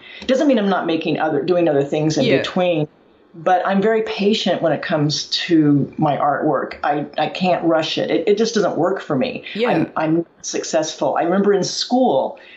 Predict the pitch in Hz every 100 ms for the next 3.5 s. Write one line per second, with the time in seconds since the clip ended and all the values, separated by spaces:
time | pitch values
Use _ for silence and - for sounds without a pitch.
0 | - 175 160 151 160 160 196 175 151 -
1 | 165 202 202 127 - 165 160 160 165 160
2 | 165 170 214 226 208 165 156 151 139 147
3 | 156 165 151 - -